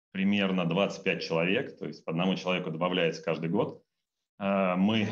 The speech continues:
начинали когда-то с традиционных зарубежных офшорных регистраций в девяностые.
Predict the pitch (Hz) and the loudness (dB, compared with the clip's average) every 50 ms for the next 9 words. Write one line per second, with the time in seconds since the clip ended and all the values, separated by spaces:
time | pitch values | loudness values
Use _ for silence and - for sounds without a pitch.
0 | 113 - 98 95 90 - 110 104 110 107 104 98 92 - 95 90 92 92 101 101 | -4 -2 -2 -2 -2 0 0 0 2 2 2 0 0 -2 -4 -4 -2 2 2 2
1 | 98 98 - 92 82 80 - - - - - - - - _ _ - 87 92 87 | 2 2 0 -2 -2 -2 -2 -8 -14 -14 -12 -14 -14 -16 _ _ -10 -8 -6 -6
2 | 95 92 85 - 110 107 110 101 95 92 85 87 - - _ _ _ _ _ _ | -6 -6 -6 -4 -2 0 2 2 2 2 0 -2 -6 -12 _ _ _ _ _ _
3 | _ 95 95 95 95 92 107 113 107 95 95 90 - 95 90 - - 110 104 95 | _ -4 -2 0 0 2 2 2 2 2 0 -2 -2 -2 -2 -2 -2 -2 0 0
4 | 92 87 - 95 90 95 92 - - 127 147 160 156 - 135 127 110 - - _ | 0 -2 -2 -4 -4 -4 -4 -2 0 0 0 0 0 -2 -4 -4 -4 -6 -10 _
5 | _ - 90 98 104 107 110 113 113 107 - - - 98 92 92 92 - - | _ -14 -4 -2 0 0 2 2 2 0 0 0 0 0 0 0 0 -4 -10